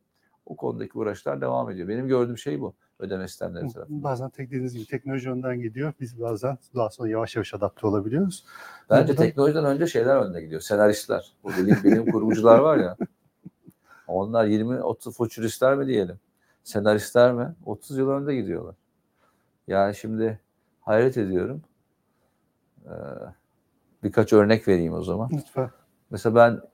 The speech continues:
Speaker 1: e, üniversitedeydim herhalde. İlk Matrix filmini izledim. Doksan beş altı olabilir mi? Hatırlayamıyorum ama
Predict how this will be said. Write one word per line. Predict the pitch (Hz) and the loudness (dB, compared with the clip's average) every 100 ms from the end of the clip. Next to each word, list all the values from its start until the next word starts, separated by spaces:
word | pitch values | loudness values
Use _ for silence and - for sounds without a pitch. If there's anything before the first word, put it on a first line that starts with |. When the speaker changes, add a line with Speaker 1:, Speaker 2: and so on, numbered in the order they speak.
| - | -10
Speaker 1:
e, | 67 | -4
üniversitedeydim | 101 113 127 120 - 92 85 87 | 0 6 6 6 2 0 0 0
herhalde. | 85 82 80 156 - | 0 0 -2 -4 -6
İlk | - - | -6 2
Matrix | 110 107 - - - | 4 4 -2 -12 -6
filmini | 104 101 110 | -2 -2 -2
izledim. | 95 80 82 | -2 -4 -2
Doksan | 90 87 113 110 110 - _ | -2 0 2 2 0 -10 _
beş | 113 104 - | -4 -2 0
altı | 101 - | 0 0
olabilir | 110 117 135 | 0 0 0
mi? | 117 | -2
Hatırlayamıyorum | 95 - 107 107 95 95 | -2 -4 -4 -2 -2 -2
ama | 131 98 | -2 -4